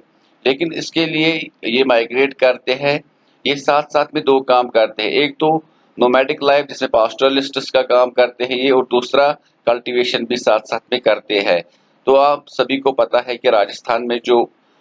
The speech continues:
अ, climate है, काफ़ी harsh होता है। तो ये लोग क्या करते हैं, अक्सर, अ, जो लोग इनमें से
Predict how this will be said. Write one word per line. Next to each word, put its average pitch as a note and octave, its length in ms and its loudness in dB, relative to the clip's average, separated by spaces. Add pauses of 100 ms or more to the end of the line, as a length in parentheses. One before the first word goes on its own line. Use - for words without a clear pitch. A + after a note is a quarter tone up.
(140)
अ, A2 120 2
climate A#2 580 -2
है, C3 60 -2
काफ़ी G#2+ 340 -2
harsh A2 440 -2
होता A2 320 0
है। C3+ 220 -2 (560)
तो D3 80 2
ये E3+ 280 0
लोग D3 260 0
क्या B2+ 180 2
करते A#2+ 360 -2
हैं, D3+ 200 0
अक्सर, C#3 480 0 (600)
अ, A2+ 320 2
जो A#2 300 2
लोग C3 280 2
इनमें B2 280 0
से B2+ 360 -2